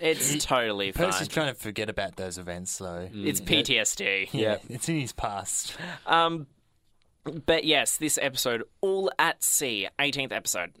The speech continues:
Speaker 1: So, uh, this starts off with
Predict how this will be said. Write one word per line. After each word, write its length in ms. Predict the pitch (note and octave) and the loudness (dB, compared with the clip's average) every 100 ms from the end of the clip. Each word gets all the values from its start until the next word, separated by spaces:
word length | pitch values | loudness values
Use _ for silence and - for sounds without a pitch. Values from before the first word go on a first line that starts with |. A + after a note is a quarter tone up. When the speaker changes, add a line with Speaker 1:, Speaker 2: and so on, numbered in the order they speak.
| _ | _
Speaker 1:
So, 280 | - F3+ C#3+ - - - - - - | 0 2 2 -2 -20 -20 -20 -20 -4
uh, 440 | D3+ D3 C#3+ C#3+ B2+ | 2 4 4 2 0
this 300 | - B2 D#3 | -8 -2 0
starts 500 | - - C#3+ C#3+ - - | 0 2 4 4 2 0
off 420 | - D#3+ G#3 - | 2 2 0 -4
with 360 | C#3 C3+ C3+ | 0 0 0